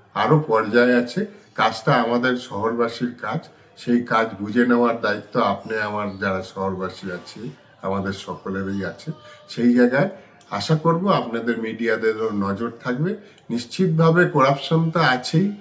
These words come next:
সর্বত্র আছে, মানুষের মধ্যেই করাপশন আছে। আমি, আমি, আপনিই মানুষ, আমরাই করাপশনের জন্মদাতা, ভিন গ্রহের মানুষ না। করাপশনটাকে আমরা অন্তত আমাদের জায়গায় যাতে এই ক্ষেত্রে করাপশনটা না হতে দিই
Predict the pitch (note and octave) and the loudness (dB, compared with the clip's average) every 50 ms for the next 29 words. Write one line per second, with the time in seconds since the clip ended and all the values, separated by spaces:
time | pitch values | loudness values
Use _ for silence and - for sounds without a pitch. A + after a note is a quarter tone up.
0 | - - - _ _ - - - A2 A2+ A#2 C#3 E3 D#3 - - F#3 F3+ F#3 F3 | -14 -20 -20 _ _ -12 -4 0 0 2 4 4 4 4 2 2 4 6 8 8
1 | E3+ D#3+ - - F#3+ E3+ D3+ C3+ C#3 C#3+ D3+ D3+ D3+ E3 D3+ D3 D3 D3+ D3+ D3 | 6 4 2 0 2 2 2 4 4 6 6 6 6 6 6 6 6 6 6 6
2 | C#3+ D3+ E3+ F3 - E3+ D#3+ D#3 D3+ D3+ - - D#3+ D3+ D3 D3 D3 - E3 D3 | 4 4 4 4 4 4 4 4 4 2 2 0 2 2 2 2 2 2 2 2
3 | C3 B2 B2 B2 C3 C#3+ C#3 C3+ C3 B2+ C3+ B2+ A#2+ A#2 A#2 A#2+ A#2 A#2 B2 C3 | 2 2 0 0 0 -2 -2 -2 -4 -4 -6 -8 -8 -6 -6 -8 -6 -6 -6 -2
4 | C3+ C3 A#2+ A#2 A2+ A#2+ B2+ D#3+ - - - - - _ - - _ - G#2+ - | 0 2 2 2 2 0 -2 -2 -4 -6 -12 -20 -20 _ -20 -14 _ -4 -2 0
5 | A#2 A#2+ C3 C#3+ E3 E3 D#3 - D3 C3 C3+ C3+ - - - C3+ B2+ C3 B2+ B2 | 2 4 6 6 6 4 4 2 0 0 0 -2 -4 -6 -6 -4 -4 -2 -2 0
6 | B2 A#2+ A#2 A#2 A#2 A#2+ A#2+ A#2 A#2 A#2+ - C3+ A#2+ G#2 G#2 G#2+ A2+ A2+ A2+ A2 | 2 2 2 2 2 0 0 -2 -4 -4 -4 -4 -4 -4 -4 -6 -6 -6 -4 -2
7 | A2+ A2 A2+ A#2 G#2 G#2 G#2 G2+ G2+ G#2 G2+ - - A#2 A#2 - - - - - | -2 -2 -2 -2 -6 -8 -8 -8 -8 -8 -10 -12 -12 -12 -12 -12 -14 -16 -20 -20
8 | - - - - - - A#2+ C3 E3 F3 - - - F#3 F#3 F3+ - F#3 F3+ - | -20 -20 -20 -20 -8 0 2 4 4 4 4 2 2 2 2 2 2 0 -2 0
9 | - A3+ A#3+ B3 B3 - - - - _ _ _ - B2 C3+ E3+ G3+ A3+ A#3 G#3 | 2 2 4 4 2 0 -6 -16 -20 _ _ _ -2 2 4 6 6 6 8 8
10 | G3 F#3+ - G3 F#3+ - B3+ G#3 E3 D3 C#3+ D3 D3 E3 E3 D#3 D3 D3+ D3 C#3 | 6 6 4 2 2 4 4 6 6 6 6 6 6 6 4 4 4 4 2 4
11 | C3+ C#3+ D3 D3 C#3+ C3+ B2+ B2 - F#3 D#3 C#3 C#3 D3 C#3+ - E3 D3+ - - | 4 4 4 4 2 2 0 -2 -2 -2 -2 0 -2 -2 0 -2 -2 -2 -2 -2
12 | E3 D3 D3+ - C3 B2+ B2+ B2+ - - C3 A#2+ A#2+ A#2+ A#2+ G2+ G#2 G2+ G#2+ G#2+ | -2 -2 0 -2 -2 -2 -4 -6 -8 -8 -6 -6 -4 -4 -6 -6 -6 -6 -6 -6
13 | A2 G#2 G#2 G2 - - G2+ F2+ F#2+ G#2+ A#2+ G#3 | -8 -8 -10 -12 -12 -12 -10 -8 -6 -4 -4 -4